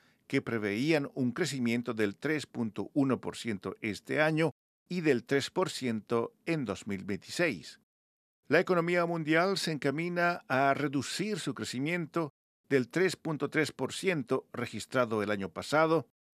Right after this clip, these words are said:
al dos punto nueve por ciento en este dos mil veinticinco y dos mil veintiséis, según la O C D E. Esa ralentización se concentra en Estados Unidos, Canadá,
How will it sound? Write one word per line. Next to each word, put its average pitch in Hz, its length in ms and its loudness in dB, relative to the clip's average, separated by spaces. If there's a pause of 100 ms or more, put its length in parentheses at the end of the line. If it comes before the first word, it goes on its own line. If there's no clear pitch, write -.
(140)
al 180 200 4
dos 135 200 2
punto 127 340 -2
nueve 104 200 0
por 110 180 -8
ciento 160 560 -2
en 110 120 0
este 110 280 -4
dos 95 180 -10
mil 127 140 -2
veinticinco 120 760 -4 (360)
y 160 260 -2
dos 104 240 -4
mil 110 180 -4
veintiséis, 117 720 -4 (260)
según 160 460 0
la 120 260 2
O 120 180 2
C 110 160 -8
D 107 220 -2
E. 151 260 0 (540)
Esa 156 360 2
ralentización 147 1040 0 (380)
se - 180 0
concentra 175 680 0
en 160 80 -2
Estados 135 440 0
Unidos, 160 600 -2 (160)
Canadá, 135 560 2